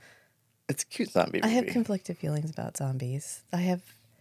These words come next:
Speaker 2: they're not my favorite supernatural creature. I like, like, Shaun of the Dead, where we play with zombie-, I like when we play with zombies, but the, like, "Oh no, zombies are gonna get me and I'm stuck in this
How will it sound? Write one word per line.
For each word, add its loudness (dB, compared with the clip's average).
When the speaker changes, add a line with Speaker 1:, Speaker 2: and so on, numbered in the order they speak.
Speaker 2:
they're 8
not 6
my 4
favorite 2
supernatural 2
creature. -2
I 2
like, 4
like, 2
Shaun 4
of 2
the 4
Dead, 6
where 8
we 6
play 0
with 0
zombie-, 4
I 2
like 8
when 6
we 8
play 4
with 0
zombies, -4
but 8
the, 8
like, 8
"Oh 10
no, 10
zombies 6
are 4
gonna 6
get 8
me 8
and 4
I'm 4
stuck 2
in 2
this 6